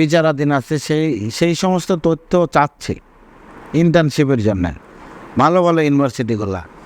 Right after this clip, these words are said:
তো এগুলো যদি আপনারা করতে পারেন, এগুলো ultimately আমাদের, আপনাদের বার কাউন্সিল পরীক্ষায় এটা অত্যন্ত হেল্পফুল হবে। এবং আমি এই আমার স্টুডেন্টদের জোর দিয়েই বলি, এ, এবং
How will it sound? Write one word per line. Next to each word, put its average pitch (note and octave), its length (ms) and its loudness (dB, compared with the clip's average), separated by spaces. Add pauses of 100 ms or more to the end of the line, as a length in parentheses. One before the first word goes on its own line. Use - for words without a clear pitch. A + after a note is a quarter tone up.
(380)
তো - 140 -2
এগুলো G#3+ 280 4
যদি B3 200 4
আপনারা A#3+ 360 2
করতে A#3 280 -2
পারেন, G#3+ 200 2 (100)
এগুলো G#3+ 200 2 (120)
ultimately A3+ 580 0 (140)
আমাদের, A3 460 0 (300)
আপনাদের G3 400 2 (100)
বার F3 140 4 (100)
কাউন্সিল F#3+ 340 2 (120)
পরীক্ষায় G3+ 600 0 (500)
এটা C#3+ 160 0 (160)
অত্যন্ত A#3 440 2 (140)
হেল্পফুল D#3+ 480 0
হবে। F2 180 -6 (920)
এবং E3 160 0 (140)
আমি G3 220 2 (960)
এই D#3+ 260 0 (140)
আমার E3 200 2
স্টুডেন্টদের G3 560 0
জোর G#3 220 2 (120)
দিয়েই G#3+ 240 2 (100)
বলি, D#3 240 4 (540)
এ, - 20 0 (840)
এবং D3 160 0